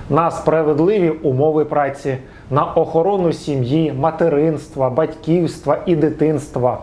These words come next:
житло, соціальне забезпечення, охорону здоров'я тощо. Культурні права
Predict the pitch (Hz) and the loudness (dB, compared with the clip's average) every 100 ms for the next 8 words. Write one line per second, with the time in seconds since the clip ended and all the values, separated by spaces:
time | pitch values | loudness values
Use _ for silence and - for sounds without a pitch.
0 | - - 104 160 190 160 165 151 135 - | -12 -12 0 2 2 2 2 2 0 -6
1 | - - - 151 135 143 156 180 175 165 | -16 -20 -4 -2 0 2 2 2 2 2
2 | 180 196 - 160 151 131 143 127 120 113 | 2 0 0 0 0 -2 -2 -2 -2 -6
3 | - - - 151 147 160 185 190 185 156 | -12 -8 -2 0 2 2 2 2 2 2
4 | 165 190 170 156 135 127 120 - - - | 2 2 2 0 -2 -2 -4 -6 -18 -10
5 | - 160 151 - - 107 98 - - - | -2 0 0 -4 -8 -8 -8 -16 -18 -16
6 | - - - - - 180 180 175 240 262 | -16 -12 -12 -8 2 2 4 2 4 4
7 | 214 175 131 156 165 160 139 - | 2 0 0 0 2 0 -2 -4